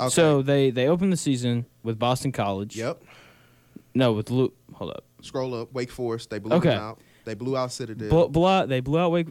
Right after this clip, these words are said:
Speaker 2: They, yeah, they, they blew out Florida State. Blew, blew out Louisville. Blew out Boston College. Blew out Wofford. Blew out Wake Forest.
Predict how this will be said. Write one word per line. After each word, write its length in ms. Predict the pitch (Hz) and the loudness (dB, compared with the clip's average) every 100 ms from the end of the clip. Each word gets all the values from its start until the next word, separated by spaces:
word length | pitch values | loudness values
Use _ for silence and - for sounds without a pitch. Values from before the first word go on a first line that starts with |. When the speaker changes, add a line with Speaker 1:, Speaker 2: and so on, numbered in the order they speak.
| - _ | -10 _
Speaker 2:
They, 220 | 127 120 101 - | -6 -6 -6 -6
yeah, 220 | 113 101 | -6 -4
they, 220 | 107 110 | -4 -4
they 140 | 107 | -2
blew 120 | 110 151 | 0 2
out 100 | 156 | 2
Florida 200 | 170 156 | 0 0
State. 360 | - 117 113 - 117 - _ | 0 0 0 -4 -14 -16 _
Blew, 180 | 135 143 | 0 2
blew 220 | 135 156 | 4 4
out 140 | 135 | 4
Louisville. 560 | 123 123 113 110 107 101 - | 2 0 0 0 -2 -4 -2
Blew 180 | 139 143 | 2 4
out 140 | 131 | 2
Boston 320 | 117 117 - | 0 -2 -4
College. 540 | 110 104 101 98 - - - | -6 -4 -4 -4 -8 -8 0
Blew 200 | 139 131 | 2 4
out 120 | 104 | 2
Wofford. 500 | 107 104 - 101 98 - _ _ _ - | 0 -4 -6 -10 -10 -18 _ _ _ -2
Blew 200 | 135 147 | 2 4
out 140 | 127 | 2
Wake 160 | 117 113 | 0 -2
Forest. 580 | - 110 104 104 - | -4 -2 -2 -4 -10